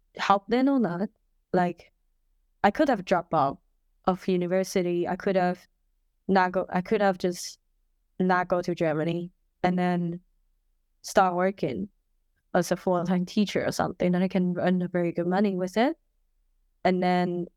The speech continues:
just help them financially, rent a house or something, and then to live with them.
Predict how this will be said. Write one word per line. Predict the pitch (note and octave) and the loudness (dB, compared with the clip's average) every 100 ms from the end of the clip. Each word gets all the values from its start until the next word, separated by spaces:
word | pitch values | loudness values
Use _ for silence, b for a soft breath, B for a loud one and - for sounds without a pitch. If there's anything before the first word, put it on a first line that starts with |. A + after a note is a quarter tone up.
| _ _ - | _ _ -6
just | G3+ - | -4 2
help | A3 A3 - | 2 2 0
them | D3 B2+ G3 - | -2 -2 -6 -2
financially, | F3+ F#3 G3 F#3 E3+ D#3 C#3+ D3+ | 0 2 0 0 -2 0 -2 -2
rent | F#3 F#3 | 0 0
a | F3 | -2
house | F#3+ F#3 E3 F3 | 0 0 0 -4
or | E3 | -2
something, | E3 E3+ F3+ E3+ | -2 -2 -4 -6
and | F3 | -4
then | - | -4
to | F3+ | -4
live | F#3 G3+ A3 | -2 -2 -2
with | F3+ E3+ | -6 -4
them. | D#3+ A#2+ A2+ | -2 -2 -4